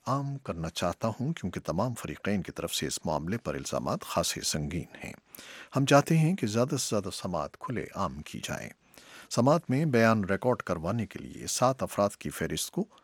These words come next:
ان کے بقول ضرورت کے مطابق وسیع یا تبدیل بھی کیا جا سکتا ہے،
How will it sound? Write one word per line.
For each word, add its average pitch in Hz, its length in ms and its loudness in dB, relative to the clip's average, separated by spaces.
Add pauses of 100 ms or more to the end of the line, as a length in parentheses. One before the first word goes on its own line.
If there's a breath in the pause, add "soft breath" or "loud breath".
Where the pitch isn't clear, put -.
(280 soft breath)
ان 120 140 0
کے 113 100 -4
بقول 120 400 -2 (160)
ضرورت 110 420 -2
کے - 100 -4
مطابق 82 540 0
وسیع - 380 -2
یا 113 160 0
تبدیل 82 360 -2
بھی - 140 -8
کیا 65 220 -8
جا 65 140 -4
سکتا - 340 0
ہے، 117 160 -2